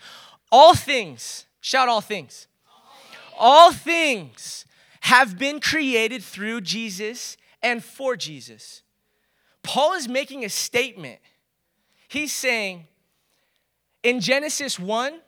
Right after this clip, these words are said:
"In the beginning, God created the heavens and the earth." And he's, and then it, it, it, it, like, switches and says,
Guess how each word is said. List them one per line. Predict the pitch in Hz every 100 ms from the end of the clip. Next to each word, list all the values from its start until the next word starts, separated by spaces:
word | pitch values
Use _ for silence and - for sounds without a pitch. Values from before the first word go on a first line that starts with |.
| _ _ _ _ _ - -
"In | 247
the | 269
beginning, | 254 180 262 254
God | 175 240 262
created | - 233 247 208
the |
heavens | 185 233 240 202
and | 220
the | 214 202
earth." | 254 220
And | 214
he's, | 214 -
and | 214
then | 240 233 214 233
it, | 220
it, | 220 180 -
it, | 190 - 214
it, | 202
like, | 185
switches | - - 233 226 185
and | 190
says, | - 185